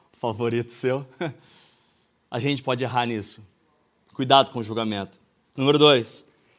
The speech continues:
a misericórdia resolve essa tensão do julgamento de quem julga e de quem também já foi julgado.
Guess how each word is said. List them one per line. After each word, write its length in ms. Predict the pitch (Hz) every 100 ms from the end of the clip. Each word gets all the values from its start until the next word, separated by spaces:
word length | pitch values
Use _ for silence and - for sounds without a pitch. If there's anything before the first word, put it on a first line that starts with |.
| _ _ _
a 80 | 135
misericórdia 840 | 165 147 175 165 175 180 160 156
resolve 520 | 147 143 127 156 156 131
essa 180 | -
tensão 460 | 143 160 147 170 165
do 100 | 151
julgamento 640 | 135 147 147 135 147 131
de 100 | 113
quem 220 | 113 147
julga 420 | 127 123 160 165 139
e 80 |
de 160 | 127 131
quem 220 | 139 147
também 400 | 151 147 131 143
já 140 | 143 135
foi 200 | 139 135
julgado. 540 | 147 131 113 104 101